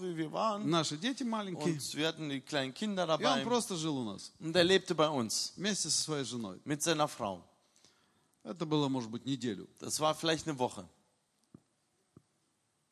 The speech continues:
Speaker 2: И в конце этой недели,
Speaker 1: Und am Ende dieser Woche,
Speaker 2: перед отъездом,
Speaker 1: vor der Abfahrt,
Speaker 2: когда уже дети спали,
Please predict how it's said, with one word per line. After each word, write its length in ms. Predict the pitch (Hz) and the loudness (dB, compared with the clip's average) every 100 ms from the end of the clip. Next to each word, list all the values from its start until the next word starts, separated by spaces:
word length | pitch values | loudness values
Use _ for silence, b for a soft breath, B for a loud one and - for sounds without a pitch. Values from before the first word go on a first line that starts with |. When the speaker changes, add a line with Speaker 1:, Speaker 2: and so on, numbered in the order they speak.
| _ _ - | _ _ 0
Speaker 2:
И 60 | |
в 80 | 143 | 2
конце 340 | 170 180 185 233 | 4 4 4 2
этой 180 | 226 | 0
недели, 460 | 220 208 143 113 104 - - | -2 0 0 0 -2 -10 -4
Speaker 1:
Und 160 | 160 | 2
am 100 | 156 | 2
Ende 240 | 190 226 226 | 2 0 0
dieser 280 | 208 196 185 | 0 2 2
Woche, 300 | 175 165 165 156 - | 0 -2 -4 -10 -4
Speaker 2:
перед 200 | 165 180 | -2 0
отъездом, 540 | 185 180 156 104 98 - - - | -2 0 0 0 -4 -12 -16 -10
Speaker 1:
vor 240 | - 196 | 4 6
der 160 | 202 175 | 6 6
Abfahrt, 580 | 185 - 151 160 - - _ _ _ _ _ _ _ _ _ _ _ - | 4 2 0 0 -4 -16 _ _ _ _ _ _ _ _ _ _ _ -2
Speaker 2:
когда 160 | 143 | 2
уже 140 | 170 175 | 2 2
дети 220 | 208 220 | 0 0
спали, 460 | - 190 127 107 | 0 2 0 0